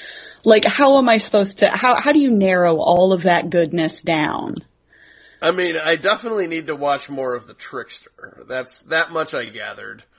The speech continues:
Speaker 2: from
Speaker 1: Yeah, I
Speaker 2: watching
Speaker 1: think
Speaker 2: this.
Speaker 1: I basically only gave you episodes that had to do with him, 'cause his episodes are some of the most fun.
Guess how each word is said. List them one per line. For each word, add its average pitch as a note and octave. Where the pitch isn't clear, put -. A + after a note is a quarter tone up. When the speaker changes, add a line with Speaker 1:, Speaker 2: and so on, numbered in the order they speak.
Speaker 2:
from G#2+
Speaker 1:
Yeah, A#3
I G3
Speaker 2:
watching E4+
Speaker 1:
think -
Speaker 2:
this. A3+
Speaker 1:
I -
basically E3+
only D#3
gave -
you -
episodes -
that D#3
had -
to -
do D#3+
with -
him, D#3+
'cause C#4+
his G4
episodes G4
are F#4
some F4+
of F4+
the -
most -
fun. A#3